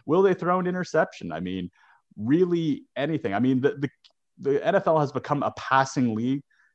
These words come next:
and that also translates into how people bet props with us as well. They are the most attractive players, uh, when it comes to betting on positive or negative performance.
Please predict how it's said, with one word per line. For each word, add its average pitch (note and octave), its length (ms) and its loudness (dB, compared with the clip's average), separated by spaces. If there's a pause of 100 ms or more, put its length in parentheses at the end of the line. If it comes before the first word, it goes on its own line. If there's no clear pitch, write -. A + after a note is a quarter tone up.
and A#2 220 2
that D#3 160 6
also C#3 340 -4
translates C#3 480 -2
into B2 80 -6
how A#2 120 -2
people C#3 260 -4
bet A2 280 -4
props G#2+ 360 -4
with F2 100 -12
us D#2+ 220 -10
as E2+ 140 -18
well. F#2+ 200 -6
They F#2+ 180 -6
are A2+ 120 -2
the G#2+ 60 -4
most G#2 260 -6
attractive G2 580 -4
players, F#2 460 -6 (440)
uh, G2 120 0
when G2+ 140 -4
it F#2+ 80 -10
comes G#2 300 -4
to G#2+ 120 -8
betting G#2 360 -4
on G2 180 -4
positive B2+ 440 -2
or A#2 120 2
negative G#2+ 340 -4
performance. F#2+ 600 -10